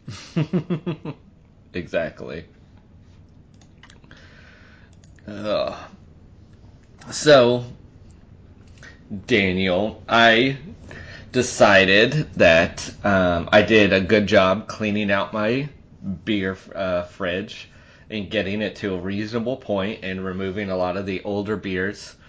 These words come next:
So I opened up my Tavour box that came, like, two weeks ago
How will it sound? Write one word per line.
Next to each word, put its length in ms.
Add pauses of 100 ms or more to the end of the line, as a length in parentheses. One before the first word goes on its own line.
(580)
So 220
I 140
opened 340
up 160
my 160
Tavour 500
box 500 (120)
that 240
came, 300
like, 260
two 240
weeks 320
ago 680